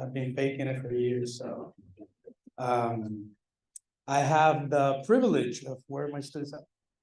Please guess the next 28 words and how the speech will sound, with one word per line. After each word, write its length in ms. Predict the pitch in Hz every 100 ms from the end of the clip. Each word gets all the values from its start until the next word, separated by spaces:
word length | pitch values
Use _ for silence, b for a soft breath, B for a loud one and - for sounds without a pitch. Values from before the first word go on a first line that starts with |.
| _ -
I 120 | 127
have 280 | 131 131 123
the 60 |
privilege 600 | 123 123 185 185 156 151 151
of, 300 | 139 135 -
uh, 260 | 135 131 131
introducing 720 | 131 143 - 139 160 156 165 151
you 200 | 143 143
to 300 | 139 127 120
two 180 | - 175
students, 1000 | 170 - 170 185 147 - 120 - - - _ _ _ _ - -
uh, 360 | 131 127 127 131
and 200 | 131 127
two 180 | 147
awards. 840 | 147 131 139 151 147 147 - - - _ _ _ _
The 100 | 135
first 400 | 135 165 175 170
one 240 | 156 151
is 240 | 151 147 147
for 280 | 143 143
academic 640 | 139 151 147 143 143 143 139
excellence 760 | 143 143 - 147 147 151 151
in 260 | - 131 127
Portuguese 600 | 131 143 143 139 139 -
and 160 | 135 135
Lusophone 520 | 147 151 123 139 135
world 340 | 131 139 139
studies. 760 | 135 - 131 131 180 220 - -